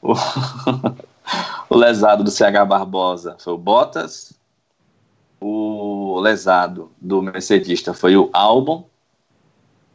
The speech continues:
já o lesado do Anderson Barreto foi o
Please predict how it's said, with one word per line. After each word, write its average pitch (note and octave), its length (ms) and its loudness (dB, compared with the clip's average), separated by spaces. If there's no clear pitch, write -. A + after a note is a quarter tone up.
já G#2+ 720 0
o G#2 280 -2
lesado F2 1000 0
do F#2+ 720 0
Anderson A2+ 440 4
Barreto F2+ 500 0
foi F#2 180 2
o F#2+ 360 2